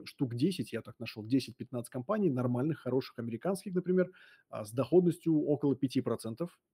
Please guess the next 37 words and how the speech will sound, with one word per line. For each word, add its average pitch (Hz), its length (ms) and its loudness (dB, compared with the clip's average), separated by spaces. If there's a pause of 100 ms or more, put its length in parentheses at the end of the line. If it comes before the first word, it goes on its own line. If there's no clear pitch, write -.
(120)
там 117 140 -4
средний 123 300 4
у 110 40 0
вас 110 100 -4
по 120 100 -18
портфелю 117 380 -2
будет, 113 220 -4 (420)
тогда 123 280 4
вам, 147 200 4
соответственно, 147 440 -2
нужно 131 260 2
в 110 80 -4
два 113 200 2
раза 113 240 0
больше 120 340 2
счет. - 220 -14 (540)
Да? 139 200 0
Либо, 170 440 8
если 131 260 2
вы 120 60 -4
там 117 100 -4
половина 127 340 0
американских, 120 560 -4
половина 113 220 -4
российских, 127 500 -2
ну 165 100 -4
вот 254 180 -6
примерно 175 280 0
считайте, - 320 -2
если - 80 -12
половина 147 240 4
американских, 143 400 2
половина 135 160 2
российских, 143 460 -2
миллионов 127 360 4
двадцать, 113 420 -4
наверное, 98 240 -18